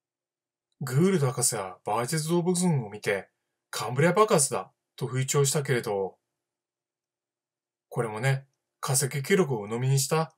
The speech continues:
解釈だったんです。たくさんの化石が見つかるから、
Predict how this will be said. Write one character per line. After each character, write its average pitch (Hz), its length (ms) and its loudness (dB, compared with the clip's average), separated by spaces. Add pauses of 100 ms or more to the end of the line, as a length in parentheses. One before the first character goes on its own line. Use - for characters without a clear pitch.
(160)
解 139 240 -2
釈 175 180 0
だ 123 80 2
っ - 80 -8
た 104 140 -8
ん - 20 -10
で 90 80 -12
す。 87 260 -6 (1700)
た 131 120 -4
く - 60 -8
さ 180 160 2
ん 220 60 2
の 202 80 0
化 - 80 -2
石 127 160 -2
が 117 80 -6
見 117 80 -10
つ - 80 -4
か 139 120 0
る 131 100 0
か 123 100 -2
ら、 104 200 -2